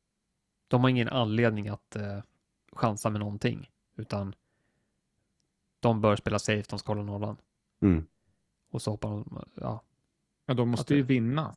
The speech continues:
Speaker 3: för att vara säkra.
Speaker 1: Ja, för att vara säkra, ja. Men då, det är inte så att de måste gå för det på en gång.
Speaker 3: Mm,
Speaker 1: Alltså,
Speaker 3: nej.
Speaker 1: det blir lite wait and see. Och, eh, jag kan tänka mig att det blir... Eh, de, de kommer inte ta chanser, liksom. De kommer inte vara helt vilda, liksom.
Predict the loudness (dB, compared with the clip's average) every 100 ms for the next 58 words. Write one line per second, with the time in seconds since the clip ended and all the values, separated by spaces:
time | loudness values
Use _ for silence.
0 | -4 -2 -2 -2 -2 -2 -4 -6 0 0
1 | 2 2 4 6 4 4 2 4 0 -10
2 | _ -8 -4 -4 -2 0 4 2 2 -2
3 | -2 -4 2 4 2 -2 -4 -4 -8 _
4 | _ _ _ -2 0 0 -2 -6 -6 -2
5 | 0 -2 -6 _ _ -20 _ 4 4 6
6 | 2 0 0 -4 2 2 2 -2 -10 _
7 | _ _ _ -8 -6 -6 _ 0 2 2
8 | 0 -2 -8 -12 _ _ _ -8 -4 -2
9 | -4 -6 -10 -8 -6 -6 -10 _ _ _
10 | _ -10 -8 -6 -4 -2 0 2 2 0
11 | -2 0 0 0 -4 -4 -4 -16 -18 _
12 | -12 -8 -4 -4 -4 -6 -6 -16 _ _
13 | _ _ _ _ _ _ _ _ -8 -6
14 | -4 -4 -2 -2 -4 -6 _